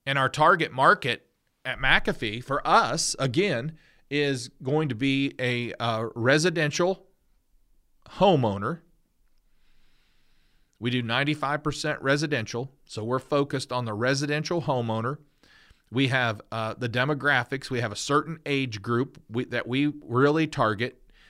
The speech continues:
We have a certain income level. We have a, a certain home value, and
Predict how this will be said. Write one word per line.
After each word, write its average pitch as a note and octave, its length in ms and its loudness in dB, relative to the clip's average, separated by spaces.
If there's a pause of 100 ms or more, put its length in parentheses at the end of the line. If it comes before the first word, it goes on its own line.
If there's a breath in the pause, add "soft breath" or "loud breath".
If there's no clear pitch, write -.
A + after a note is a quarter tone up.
(300 soft breath)
We B2 100 0
have A#2+ 160 2
a G2+ 40 -12
certain D#3+ 600 0
income D#3+ 520 -2
level. G#2+ 420 -4 (380 soft breath)
We B2+ 120 0
have A2+ 460 -2
a, A2 220 -4
a A#2 60 -6
certain D3 560 -2 (120)
home E3 420 0
value, G#2 720 -2 (560 soft breath)
and B2 520 -2